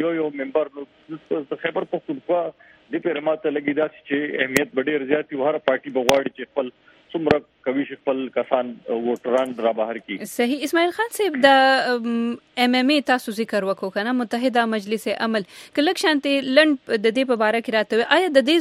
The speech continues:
Speaker 2: زور د پخواني په شانتې تاسو ته ښکاري؟ ام ام اے چې کله لاول ځل جوړه شوې وه او، آه، دوی چې څنګه، آه، ووټونه اخیستي وو، خلک ورله راغلي وو، دې ځل له هغه شانتې د دوی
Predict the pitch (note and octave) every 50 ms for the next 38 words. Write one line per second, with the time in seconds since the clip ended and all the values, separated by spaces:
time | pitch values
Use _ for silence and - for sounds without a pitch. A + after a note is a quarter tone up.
0 | C#4+ D#4+ F4+ E4+ F#4 E4+ - - A3+ - - G#3+ G#3+ A#3+ C#4+ - F4+ D#4+ - F4+
1 | F4+ F4+ F#4 F4 - F4+ F#4 - F4 - F4+ - - - F4+ F4 F#4 G4+ G#4 A4
2 | A4 - D4 C#4 C#4 C#4 C#4 D4 D4+ - - C#4 - D4+ C#4+ C#4 B3+ A#3 A3 G#3+
3 | A3 B3 C#4+ C#4 D#4+ E4+ D4+ D4+ D#4+ D#4+ D#4+ D4 - E4 D#4+ D#4+ D#4 D#4 D4 D#4
4 | D4+ D4+ D4 - B3+ B3+ C4 B3+ B3+ B3+ - - A#3 A#3 A3+ A#3 A3+ A3+ A3+ G#3
5 | G3 A3 B3 B3 - B3 - - B3+ B3+ A#3+ B3 A#3+ G#3+ - - - - - -
6 | - - - A#3 A#3 A3+ G#3 A#3 A#3+ - - C4+ C4+ C4 B3 A3 B3 B3+ - -
7 | C4 C4 B3+ B3 A#3+ - B3+ A#3+ A#3+ A#3 - B3+ A#3 A3 A#3 A3 A3+ G#3+ G#3+ G#3+
8 | A#3 A#3 A#3+ B3 A3 - - - - - - A#3+ D4+ E4 F#4 F4+ E4 E4 D4 C#4
9 | D#4 E4 - E4 C#4+ - D4+ C4+ B3+ A#3 - C4 B3 A#3+ A#3 G3 G#3+ G#3 F#3+ A#3
10 | C#4